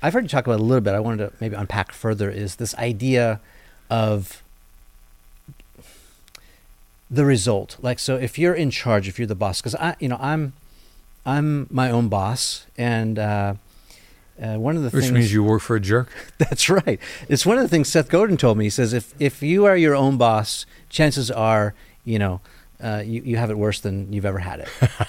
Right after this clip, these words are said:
Speaker 1: Uh, and he's totally right. I'm so, very self-critical. Anyway, so I'm always wrestling with this idea of, you know, wh-, when I have people now working with me or working for me or partnerships, collaborations.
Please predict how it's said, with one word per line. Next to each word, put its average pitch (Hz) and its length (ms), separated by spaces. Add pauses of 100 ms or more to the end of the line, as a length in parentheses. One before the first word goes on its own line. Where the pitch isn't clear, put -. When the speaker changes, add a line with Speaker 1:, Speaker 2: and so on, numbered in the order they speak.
(260)
Speaker 1:
Uh, 104 320 (520)
and 123 260
he's 120 100
totally 117 280
right. 80 220 (140)
I'm 104 300
so, - 260
very 113 260
self-critical. 139 920
Anyway, 117 200
so 120 240 (380)
I'm 160 160
always 180 320
wrestling 123 460
with 110 100
this - 180
idea 98 500 (120)
of, 95 380 (340)
you 135 100
know, 104 180
wh-, - 120
when 107 140
I - 20
have 101 180 (520)
people 131 240
now 110 200
working 107 380
with 104 200
me 107 120
or 95 100
working 101 280
for 104 200
me 104 140
or 90 80
partnerships, 101 500
collaborations. 92 680